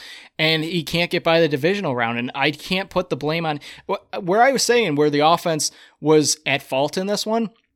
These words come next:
It's not because of Josh Allen whatsoever. I mean, don't hear what I'm not saying. I'm not putting any blame on Josh Allen whatsoever. In, in, there was one play, one play where I think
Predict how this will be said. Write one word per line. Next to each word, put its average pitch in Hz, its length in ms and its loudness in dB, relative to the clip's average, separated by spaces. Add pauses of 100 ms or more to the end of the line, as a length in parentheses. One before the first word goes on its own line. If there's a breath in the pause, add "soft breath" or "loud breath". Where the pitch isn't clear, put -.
(500)
It's - 180 0
not 233 180 2
because 170 300 2
of 127 60 -6
Josh 151 320 0
Allen 151 280 -2 (180)
whatsoever. 175 600 2 (140)
I 165 100 0
mean, 170 200 -2 (260 loud breath)
don't 214 280 4 (300)
hear 190 200 4
what 175 100 6
I'm 175 80 4
not 147 160 4
saying. 143 240 0
I'm 151 140 2
not 196 200 -2
putting 165 320 2
any 160 280 0
blame 151 320 2
on 135 160 0
Josh 143 260 2
Allen 143 220 -2
whatsoever. 135 420 -2 (300 loud breath)
In, 165 180 4 (100)
in, 156 380 -2 (720)
there 185 160 4
was 143 160 2
one 175 420 2
play, 151 320 0 (320)
one 165 440 0
play 185 300 4
where 139 180 2
I 139 100 6
think 151 360 -2